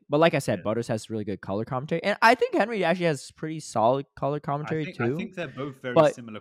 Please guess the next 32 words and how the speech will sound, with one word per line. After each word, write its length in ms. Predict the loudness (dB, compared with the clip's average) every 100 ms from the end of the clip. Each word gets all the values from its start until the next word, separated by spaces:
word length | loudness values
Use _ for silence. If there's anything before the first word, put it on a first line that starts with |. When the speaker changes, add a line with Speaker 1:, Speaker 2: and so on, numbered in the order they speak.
| _
Speaker 2:
commentators, 380 | -18 -16 -18 -20
which 140 | -20
is 60 | -20
why 240 | -18 -16
I 40 | -18
think 300 | _ _ _
they 100 | -20
could 200 | _ -18 2
Speaker 1:
Well, 180 | 4
the 100 | 4
reason 220 | 4 2 6
why 80 |
I 40 | 4
think 180 | 4 0
it 100 | 2
works 280 | 2 0
is 60 | -6
because 220 | -10 -8
for 100 | -8
Pokemon, 500 | 0 0 4 2 0 -6 0
Pokemon 340 | 2 2 -2
Go, 160 | 2 4
I 100 | 4
feel 180 | 2 0
like 140 | 0
as 180 | -2 -4
a 120 | -4
esport 500 | -4 -8 -8 -4 -2 -2
is 100 | -2
very 180 | -2
different 380 | -2 -4 -6 -8
from 120 | -12